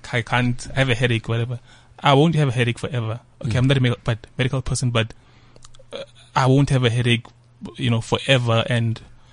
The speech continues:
Speaker 1: will, won't be able to work. Maybe for a day I'll have a headache and then tomorrow I can come to work. That's fine.
Speaker 2: Yeah.
Speaker 1: But then if it's medically, uh,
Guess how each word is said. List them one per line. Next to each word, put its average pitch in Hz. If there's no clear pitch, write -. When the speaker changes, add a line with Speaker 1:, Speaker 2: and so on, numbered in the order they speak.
Speaker 1:
will, 120
won't 127
be 120
able 123
to -
work. 113
Maybe 131
for 131
a -
day 120
I'll 113
have 123
a 120
headache 120
and 120
then 117
tomorrow 123
I -
can 117
come 120
to 117
work. 117
That's -
fine. 135
Speaker 2:
Yeah. 110
Speaker 1:
But 139
then 139
if 170
it's 180
medically, 143
uh, 147